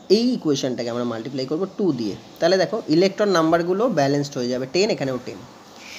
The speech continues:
তারপরে আমরা total summation করে দেবো, তাহলে আমাদের balanced equation ready। দেখো five into এসও two, five into এসও টু লিখে দেওয়া হচ্ছে।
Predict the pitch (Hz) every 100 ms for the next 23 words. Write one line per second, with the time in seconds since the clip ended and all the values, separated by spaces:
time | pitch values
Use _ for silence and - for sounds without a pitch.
0 | - - - - 165 208 262 254 185 262
1 | - - 160 190 220 240 151 135 131 139
2 | 131 110 101 - - - - - - -
3 | - - - - - - - 135 139 139
4 | 160 254 - 127 123 123 - 131 120 151
5 | 127 117 127 160 214 - - - - -
6 | - - 170 226 240 240 226 185 165 175
7 | 220 240 _ _ _ - 151 151 165 175
8 | 170 151 151 - 175 - 151 170 170 165
9 | 147 143